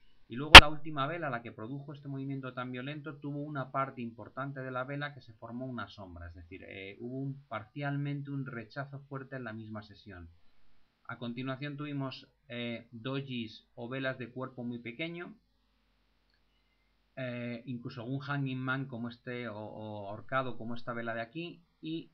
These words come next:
empezó un proceso correctivo. Desde entonces yo voy mirando posibles zonas donde se detenga el movimiento. La primera que observé era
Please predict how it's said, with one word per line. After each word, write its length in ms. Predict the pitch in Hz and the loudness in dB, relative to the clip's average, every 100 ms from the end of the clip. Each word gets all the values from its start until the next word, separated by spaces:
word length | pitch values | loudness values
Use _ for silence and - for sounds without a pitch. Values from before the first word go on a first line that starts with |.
| - | -6
empezó 420 | 131 120 120 139 | -6 -4 -6 -4
un 80 | 135 | -4
proceso 400 | 120 127 - 117 | -4 -8 -8 -6
correctivo. 580 | 98 92 - 98 92 92 | -6 -8 -10 -10 -10 -8
Desde 220 | 107 110 | -6 -6
entonces 460 | 113 147 147 170 | -4 -6 -6 -6
yo 120 | 156 151 | -4 -4
voy 140 | 156 | -4
mirando 480 | 151 147 156 165 160 | -2 -2 -2 -4 -6
posibles 540 | 131 - 151 151 143 | -10 -6 -6 -6 -8
zonas 240 | 143 143 143 | -4 -4 -2
donde 240 | 131 120 | -4 -4
se 120 | - | -6
detenga 340 | 110 104 127 127 | -10 -6 -6 -4
el 80 | 120 | -4
movimiento. 540 | 104 101 107 95 90 | -6 -6 -6 -6 -8
La 120 | 92 | -8
primera 380 | 98 110 123 120 | -8 -4 -4 -4
que 40 | |
observé 640 | 120 - 117 120 127 117 _ _ _ - | -10 -10 -8 -2 -4 -4 _ _ _ -6
era 400 | 131 117 104 | -2 -2 -4